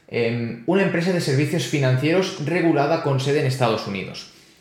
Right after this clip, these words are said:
Cuando dicen esto entendemos que, sabemos que en Estados Unidos estas regulaciones son mucho más estrictas, por lo tanto, cuando mencionan un servicio financiero regulado en Estados Unidos,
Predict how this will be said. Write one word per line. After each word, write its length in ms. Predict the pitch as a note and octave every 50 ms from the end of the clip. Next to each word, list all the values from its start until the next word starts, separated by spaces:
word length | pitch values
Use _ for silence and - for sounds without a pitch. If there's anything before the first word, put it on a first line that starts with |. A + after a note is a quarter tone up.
| - - - - - _ _
Cuando 220 | - C3+ C3 C3 D3
dicen 220 | D3+ - F3 E3
esto 160 | E3 - E3+
entendemos 420 | D#3 C3 C3+ B2 B2+ B2+ C#3 C3+ -
que, 240 | - C3 B2+ B2 -
sabemos 300 | - G#2 G#2 A2 G#2+ -
que 80 | G#2
en 40 | G2
Estados 220 | - G#2 G2+ G#2
Unidos 440 | G#2 G#2+ A#2 A#2 B2 B2 B2+ B2+ - - - - - -
estas 220 | - - A2+ G#2
regulaciones 480 | G#2+ G2+ G2+ F#2+ G2 A2+ A2+ A2 G#2+ -
son 100 | A2 G#2
mucho 160 | G#2 - G2+
más 140 | G2+ G2+ G2
estrictas, 640 | F#2+ - - B2+ C#3 C3+ C3+ D3 E3 - - - - - - _ _ _ _ _ -
por 140 | - B2+ B2+
lo 100 | C#3 B2+
tanto, 560 | C3 A#2+ A#2 - B2+ B2+ C3 - - - - - _ _ - -
cuando 260 | - B2 A2+ A2+ G#2+
mencionan 640 | G#2+ G#2 G#2 G2+ - C3+ C#3+ C3 A#2 G#2 G2 - -
un 140 | B2+ B2 -
servicio 320 | - B2 B2 B2+ B2 A#2+
financiero 760 | A2+ A#2 A2+ A2+ A2 A2 - C3 C3 A#2+ G#2 G2 - - - - G#2
regulado 440 | F#2+ G#2+ G#2 G2+ G#2 G#2 G2+ A2+
en 80 | A#2+ A#2+
Estados 340 | A#2 - A#2 A2 A2 A2 -
Unidos, 580 | A#2 B2+ B2+ B2+ C3+ - - - - - -